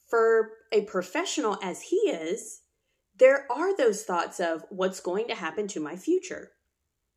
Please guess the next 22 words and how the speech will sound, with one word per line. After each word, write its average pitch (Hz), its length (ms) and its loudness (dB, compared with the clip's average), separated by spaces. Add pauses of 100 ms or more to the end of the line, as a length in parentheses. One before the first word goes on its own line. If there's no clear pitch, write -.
(180)
What 262 260 0
is 330 200 0
this?" - 320 -10
You 196 80 -2
know, 190 120 0
Bryant 262 480 -2
even 240 320 -4
said 233 460 -2
an 190 80 -2
Achilles 220 600 -6
tendon 285 480 -2
rupture 160 520 -6
is 175 280 -4
the 170 140 -8
kiss - 320 -8
of 160 120 -4 (200)
death - 540 -6 (500)
for - 220 -4
athletes. - 680 -10 (280)
It's - 180 -6
the 302 80 0
kiss 180 460 -8